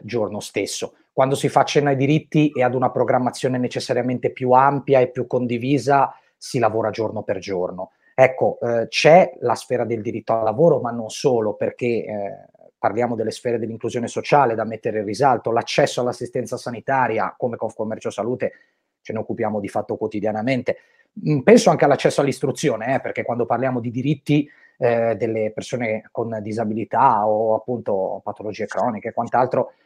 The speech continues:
eh, è importantissimo anche questo, questo aspetto. C'è, eh, l'onu che a più riprese, no, ha sottolineato la necessità di un approccio integrato nell'affrontare il problema. Credo che in questo senso un po'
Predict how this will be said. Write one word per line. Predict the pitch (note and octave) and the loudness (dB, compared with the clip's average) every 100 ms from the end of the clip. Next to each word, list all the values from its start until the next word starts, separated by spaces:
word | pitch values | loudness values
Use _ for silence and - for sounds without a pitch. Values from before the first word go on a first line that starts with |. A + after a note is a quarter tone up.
| _ | _
eh, | - - | -4 2
è | |
importantissimo | A#2+ B2+ C3+ - B2+ B2 E3+ - C3 A#2 | 2 4 2 4 2 2 -2 -2 0 0
anche | A2 G#2+ G#2+ | 0 -4 -6
questo, | A2+ - G#2+ | -6 -4 -4
questo | - A2 A#2+ | -2 -2 -2
aspetto. | - - G2+ - G#2 | -2 -4 -4 -4 -6
C'è, | - - E3 F#3 - | 0 8 10 10 8
eh, | C#3 C3+ C3 B2+ B2 B2 | 4 4 4 2 0 2
l'onu | C3+ D#3 D#3 D3 B2 | 6 8 8 4 4
che | C#3+ D3+ | 6 6
a | B2+ | 6
più | C3+ | 2
riprese, | B2+ - D#3+ C#3 A#2+ | -2 4 6 6 4
no, | B2+ D#3 | 4 2
ha | |
sottolineato | A2+ B2+ B2 A#2+ B2 D3 C#3+ | 2 -4 -2 -2 2 2 2
la | B2 | 0
necessità | A#2+ G#2+ A#2+ C#3 | -4 -8 -4 -2
di | C3 | -2
un | |
approccio | A#2+ - D3+ - C#3+ A#2 - _ _ _ | -2 2 2 2 0 0 -4 _ _ _
integrato | G3 F#3+ F#3 E3 D3+ C#3 - C#3+ C3+ | 6 6 6 6 6 4 4 0 2
nell'affrontare | C#3 C3+ - B2+ B2 A#2 | 2 2 0 -2 0 0
il | A2 | 0
problema. | B2+ A2+ G#2 G#2+ - | -2 -2 -2 -4 0
Credo | C#3+ D#3 D#3 | 2 4 2
che | - | 2
in | C#3 B2 | -2 0
questo | D3 F3 F3+ | -2 0 0
senso | - C#3 B2+ C#3+ C#3 C#3+ | 0 -2 0 2 2 2
un | C#3 B2+ | -4 2
po' | B2+ C3 | 4 4